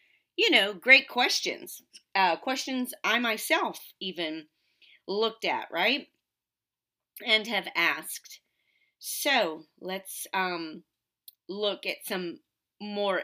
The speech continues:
ancient transcripts. Um, the book of Enoch records that an angel revealed the constellation figures,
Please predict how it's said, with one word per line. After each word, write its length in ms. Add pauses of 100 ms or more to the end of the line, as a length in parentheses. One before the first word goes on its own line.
ancient 540 (100)
transcripts. 1040 (840)
Um, 280
the 80
book 240
of 200
Enoch 640
records 800
that 140
an 240
angel 640 (140)
revealed 580
the 80
constellation 920
figures, 600